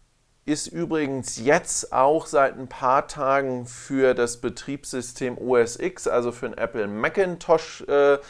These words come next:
zur Verfügung. Bisher war das nur für Windows-Betriebssysteme, jetzt auch tatsächlich für den Apple, was mich natürlich sehr freut, ähm, zur Verfügung.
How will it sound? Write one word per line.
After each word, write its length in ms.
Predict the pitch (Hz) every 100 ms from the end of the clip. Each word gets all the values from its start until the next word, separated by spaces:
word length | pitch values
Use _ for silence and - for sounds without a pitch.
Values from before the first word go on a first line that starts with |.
| - -
zur 180 | - 143
Verfügung. 640 | 139 139 - 180 170 151
Bisher 340 | 135 131 147 135
war 100 | 131
das 240 | 123 123
nur 200 | 135 127
für 500 | 127 131 120 110 101 - _ -
Windows-Betriebssysteme, 1500 | 127 185 170 - 170 160 - 160 - 147 139 - 143 139 117
jetzt 600 | 107 110 139 - - -
auch 280 | 120 127 -
tatsächlich 800 | - 117 120 123 117 117 110 -
für 320 | - 110 107
den 320 | 104 95 92 - - _
Apple, 400 | - 170 185 160
was 180 | 123 123
mich 140 | 143
natürlich 520 | 147 139 - 135 127 120
sehr 180 | 117
freut, 540 | 110 - 117 151 180 - - - - -
ähm, 420 | - 151 156 151
zur 180 | - 151
Verfügung. 600 | 147 135 - 160 151 151